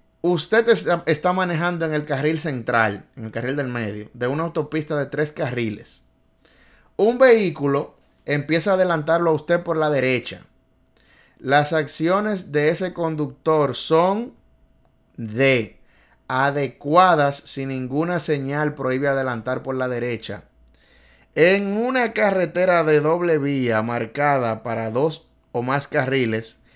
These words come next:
en Nueva York se permite pasar a la derecha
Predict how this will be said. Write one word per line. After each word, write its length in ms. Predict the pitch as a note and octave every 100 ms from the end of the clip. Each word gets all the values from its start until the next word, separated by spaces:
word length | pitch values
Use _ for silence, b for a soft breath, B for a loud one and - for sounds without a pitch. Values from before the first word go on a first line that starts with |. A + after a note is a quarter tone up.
| b b
en 200 | C3+ D3
Nueva 320 | D3+ D3+ C#3+
York 500 | C#3 F3 D#3+ C3 -
se 240 | - C#3+
permite 640 | C#3+ D3 C#3+ C#3+ F#3 G3+ F#3+
pasar 480 | F3+ D3 - D#3+
a 80 | E3+
la 140 | D#3+ D#3
derecha 760 | C#3 D3 G3+ G#3 A3 A#3+ -